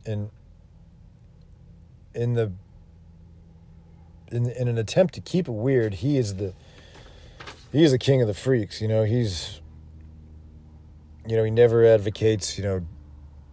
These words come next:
drugs or insanity or violence to anyone, but it always seems to work for him. And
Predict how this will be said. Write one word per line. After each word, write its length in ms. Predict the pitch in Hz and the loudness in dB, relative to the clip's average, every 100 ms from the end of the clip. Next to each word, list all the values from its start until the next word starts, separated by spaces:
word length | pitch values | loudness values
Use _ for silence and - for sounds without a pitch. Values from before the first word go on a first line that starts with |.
| - - - - - - - - | -20 -20 -20 -20 -20 -20 -20 -14
drugs 540 | - 113 120 113 101 | 0 6 8 8 2
or 180 | 101 101 | -2 0
insanity 640 | 98 104 - 113 113 104 | 0 0 2 2 2 0
or 100 | 98 | 0
violence 440 | 92 101 110 107 - | 0 2 2 0 -6
to 500 | - - 95 90 85 - - - - - | -12 -10 -8 -8 -10 -18 -20 -20 -10 0
anyone, 380 | 147 123 104 | 2 2 0
but 160 | 92 95 | -2 -2
it 80 | 92 | 2
always 260 | 107 107 | 2 2
seems 240 | - 120 107 | -2 -4 -4
to 100 | 98 | -2
work 220 | 107 107 | 0 -2
for 180 | - 98 | -4 -2
him. 240 | 107 107 | 0 -2
And 200 | 98 95 | -4 -8